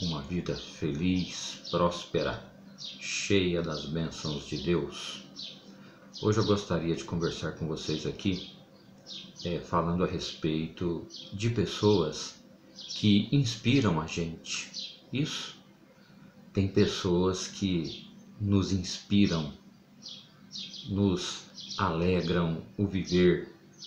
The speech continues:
fazem bem pro nosso dia a dia. Tenho, ao longo dos anos, é, viajado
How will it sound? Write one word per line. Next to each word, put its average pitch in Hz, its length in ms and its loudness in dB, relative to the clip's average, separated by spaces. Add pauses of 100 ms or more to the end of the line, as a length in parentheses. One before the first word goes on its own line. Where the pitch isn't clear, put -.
(380)
fazem 87 500 0
bem 90 240 0
pro 90 160 -2
nosso 85 380 -2
dia 73 320 -2
a - 20 -2
dia. 73 380 -4 (1600)
Tenho, 104 440 6
ao 76 120 2
longo 82 240 0
dos 71 240 -4
anos, 90 680 -2 (120)
é, 85 280 -2
viajado 117 680 -2